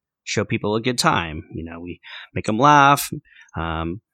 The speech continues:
make 'em smile, and hopefully at the end of the night they have a really good memory of a good time. So, and once in a while I meet people who also like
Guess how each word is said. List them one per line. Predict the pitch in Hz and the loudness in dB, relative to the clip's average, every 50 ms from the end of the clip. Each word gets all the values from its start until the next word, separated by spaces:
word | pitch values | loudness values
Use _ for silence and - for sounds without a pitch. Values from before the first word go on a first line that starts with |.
| _ _ _ _ | _ _ _ _
make | - 82 - | -10 -8 -4
'em | 85 | -2
smile, | - - - 123 117 120 120 123 123 120 120 120 | -2 0 2 4 4 4 4 4 4 4 2 2
and | 117 107 | 0 -2
hopefully | 107 113 - 98 | -4 -6 -6 -6
at | 98 | -4
the | 101 104 | -4 -4
end | 101 | -4
of | 98 | -2
the | 101 | -2
night | 98 95 95 98 87 | -2 -2 -4 -4 -4
they | 95 | -6
have | 95 92 85 | -6 -6 -6
a | 90 | -6
really | 90 90 90 90 | -8 -8 -8 -8
good | 87 90 87 | -8 -8 -6
memory | 87 87 87 87 87 82 85 85 87 - _ _ _ _ _ - | -6 -6 -6 -6 -8 -10 -12 -14 -14 -16 _ _ _ _ _ -12
of | 90 85 85 82 - - | -10 -10 -8 -10 -10 -10
a | - | -10
good | 85 - 87 82 - | -10 -10 -8 -6 -6
time. | - - - 65 67 - - - _ _ _ _ - | -6 -6 -8 -12 -14 -18 -20 -20 _ _ _ _ -10
So, | - - - 78 85 101 - _ - | -10 -8 -8 -10 -12 -14 -14 _ -4
and | 143 156 170 | -2 0 2
once | 175 175 - - | 2 2 2 2
in | 160 | 2
a | 139 | 2
while | 117 110 104 104 107 | 4 4 4 4 2
I | 101 98 | 0 0
meet | 101 98 - | -2 -4 -4
people | - - 82 - 87 92 | -8 -10 -10 -8 -8 -6
who | 92 113 98 - | -6 -6 -6 -4
also | 71 104 127 - - 127 | -2 -2 0 0 -2 -4
like | 110 95 85 95 | -4 -4 -6 -8